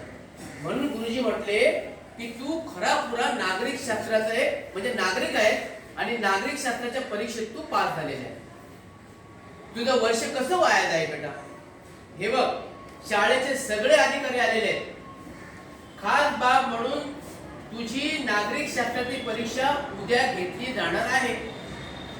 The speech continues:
म्हणजे तू पास होशील की नाही, म्हणजे घाबरण्याचं काहीच कारण नाहीये. म्हणून त्यांना सांगितलं की नागरिक शास्त्राची परीक्षा तुझी उद्या होणार आहे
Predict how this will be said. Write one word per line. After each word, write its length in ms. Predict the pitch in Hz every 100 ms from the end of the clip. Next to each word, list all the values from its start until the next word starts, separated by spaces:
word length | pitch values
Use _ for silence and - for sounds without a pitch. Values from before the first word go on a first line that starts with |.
| -
म्हणजे 200 | - 226
तू 160 | 262 -
पास 260 | 247 254 262
होशील 280 | 262 262
की 60 | 262
नाही, 300 | 247 240 240 240 - - - - - - -
म्हणजे 240 | 196 240 -
घाबरण्याचं 600 | 185 185 247 254 269 269
काहीच 300 | 320 339 339
कारण 240 | 330 320
नाहीये. 340 | 294 269 233 226 226 - - - - - - - - - -
म्हणून 280 | 196 - -
त्यांना 260 | 240 240
सांगितलं 520 | 226 196 196 196 220 240
की 240 | 247 269
नागरिक 480 | 214 190 - 247 240
शास्त्राची 480 | 233 214 220 220 233
परीक्षा 360 | 202 202 233
तुझी 320 | 220 196 247
उद्या 240 | 262 320 311
होणार 220 | 254 247
आहे 180 | 202